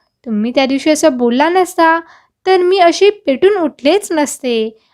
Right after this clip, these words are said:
आणि आज हे सगळं शक्य झालंच नसतं." दीपक विशाखा आणि ईशाला जवळ घेतो. आज त्याच्यासाठी खूप आनंदाचा दिवस असतो. विशाखा तिच्या खोलीत येते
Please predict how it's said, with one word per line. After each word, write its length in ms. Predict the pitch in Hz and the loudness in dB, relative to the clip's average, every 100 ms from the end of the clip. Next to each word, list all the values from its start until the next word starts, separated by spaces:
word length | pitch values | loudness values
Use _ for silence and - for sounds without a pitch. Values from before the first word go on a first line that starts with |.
| _ - | _ -6
आणि 280 | 233 233 | -4 -2
आज 160 | 233 233 | -2 -2
हे 100 | 240 | -4
सगळं 360 | 220 247 226 330 | -6 -6 0 0
शक्य 380 | 381 392 _ 392 381 | 0 -8 _ -4 -2
झालंच 420 | 254 240 226 220 | -4 -2 -2 -4
नसतं." 600 | 233 226 - 233 214 214 214 _ _ _ _ - | -6 -8 -8 -4 -2 -2 -6 _ _ _ _ -10
दीपक 480 | 208 214 - 277 339 _ _ _ | -4 -4 0 0 0 _ _ _
विशाखा 480 | 285 349 381 349 359 | 2 2 2 0 0
आणि 280 | 370 349 349 | -2 0 -2
ईशाला 460 | 320 320 302 294 381 _ _ _ | 0 0 2 0 -2 _ _ _
जवळ 340 | 247 226 240 | -6 -2 -2
घेतो. 600 | 226 226 233 233 220 220 _ _ _ | -2 -4 -4 0 0 -2 _ _ _
आज 260 | 226 220 - | -2 -2 -2
त्याच्यासाठी 840 | 240 226 262 359 392 349 349 349 _ _ | -4 -2 0 0 0 0 -2 -4 _ _
खूप 220 | - 392 - | -6 -6 -4
आनंदाचा 580 | 262 247 240 254 254 370 | -2 -2 0 0 2 0
दिवस 460 | 285 240 233 233 | 0 -6 -6 -6
असतो. 600 | 240 - - 226 208 226 _ _ _ - 208 | -8 -8 -6 -6 -6 -10 _ _ _ -14 -10
विशाखा 480 | 220 - 247 - 285 | -6 -4 -4 -4 -4
तिच्या 300 | 277 302 311 | -2 -2 -2
खोलीत 300 | - 240 294 320 | -2 0 0 2
येते 500 | 359 370 349 349 | 0 0 0 -2